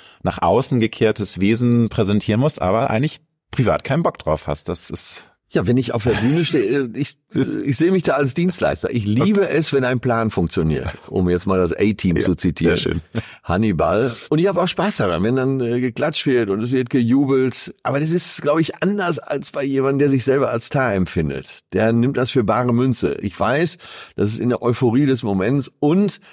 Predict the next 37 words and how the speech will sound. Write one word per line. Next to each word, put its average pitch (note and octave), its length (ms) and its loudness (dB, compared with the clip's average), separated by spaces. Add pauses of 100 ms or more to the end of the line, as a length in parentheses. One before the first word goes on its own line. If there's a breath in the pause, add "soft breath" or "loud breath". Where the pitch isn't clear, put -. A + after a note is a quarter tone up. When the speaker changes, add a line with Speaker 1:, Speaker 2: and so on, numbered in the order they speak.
(100 loud breath)
Speaker 2:
wenn A#2+ 160 2
mein B2+ 160 2
Programm G#2+ 440 2
funktioniert A#2+ 640 2
hat, - 220 -4
wenn - 120 -4
ich G#2+ 120 -4
mir G2+ 240 0
genug G2+ 380 2
Mühe C#3 320 2
gegeben E2 400 0
habe, F#2 220 -4 (240 loud breath)
dann D3 160 2
ist - 160 -2
das - 760 -4
neben F#2+ 560 0
dem F#2 180 2
Geld F#2+ 460 -2 (360 loud breath)
auch A2 200 -2
der A#2+ 160 2
Lohn. G#2 440 2 (120)
Aber A2 140 0
das B2+ 180 2
ist D#3 200 -2
weg. - 300 -4
Sobald B2+ 400 0
ich - 460 -6
die A2 140 0
Halle B2+ 180 4
verlasse, C#3+ 880 0 (220)
bin A#2+ 120 2
ich B2 120 -2
privat G#2 480 0
und G#2 500 0
will's A2 180 0
auch F#2 140 0
sein. C#2 300 0